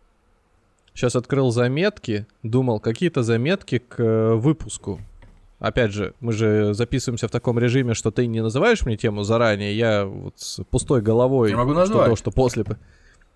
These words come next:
Speaker 1: прихожу... Отлично, но я же не знаю еще пока ее.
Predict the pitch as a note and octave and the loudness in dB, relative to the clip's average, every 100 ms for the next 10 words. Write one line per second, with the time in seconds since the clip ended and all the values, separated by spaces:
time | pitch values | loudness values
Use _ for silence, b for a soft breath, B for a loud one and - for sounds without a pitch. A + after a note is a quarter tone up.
0 | _ - A#2 C3 A#2 _ - A2+ D3 C#3 | _ -8 -2 -2 -4 _ -8 -2 2 0
1 | - G2+ G#2+ G#2+ G2 G#2 A2 C3+ A#3 E3 | 0 0 2 2 0 0 0 2 2 2
2 | - - G#2+ G#2+ G2+ G2+ G2 F#2+ | 0 -4 -2 0 0 -2 -4 -6